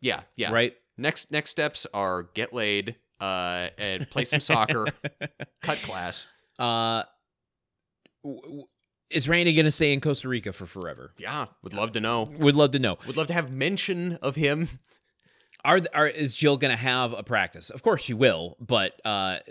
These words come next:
Speaker 2: you know, is it gonna be in Indiana? Is it gonna be in Michigan? Is
Speaker 1: Yeah.
Speaker 2: it going to be under the tutelage of, of Doctor Lee?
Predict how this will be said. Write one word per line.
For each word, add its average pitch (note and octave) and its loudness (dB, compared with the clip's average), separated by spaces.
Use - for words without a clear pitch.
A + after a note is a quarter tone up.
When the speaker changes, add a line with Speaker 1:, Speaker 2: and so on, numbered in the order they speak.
Speaker 2:
you D3 -6
know, E2+ -4
is B2+ 0
it A#2+ -2
gonna A2+ 0
be A2+ -2
in A2+ -2
Indiana? D3 0
Is C3 -8
it A2+ -8
gonna A#2 -4
be A#2 -2
in A2+ -2
Michigan? E2+ -6
Is G2+ -6
Speaker 1:
Yeah. F#2 -2
Speaker 2:
it - -4
going A2 -4
to G2+ -4
be G2+ -4
under G#2 -4
the G2 -6
tutelage C#3+ 0
of, A#2 -10
of A#2 -6
Doctor G#2 -2
Lee? C3 -4